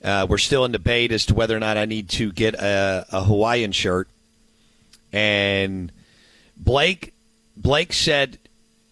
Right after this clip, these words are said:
"So here at Margaritaville, you know, there's a bunch of dad bods." And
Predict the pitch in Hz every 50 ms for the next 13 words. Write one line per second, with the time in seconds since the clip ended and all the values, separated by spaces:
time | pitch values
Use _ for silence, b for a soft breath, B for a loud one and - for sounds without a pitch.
0 | _ _ - - - 156 147 156 202 220 240 - 143 139 139 127 127 123 120 113
1 | 101 107 104 98 95 92 - _ - 127 127 110 92 95 95 - _ _ - 110
2 | 117 - 113 123 120 - - 87 98 98 104 104 87 87 82 85 87 92 - -
3 | - _ _ _ _ _ _ _ - - - - 113 110 110 107 104 101 98 85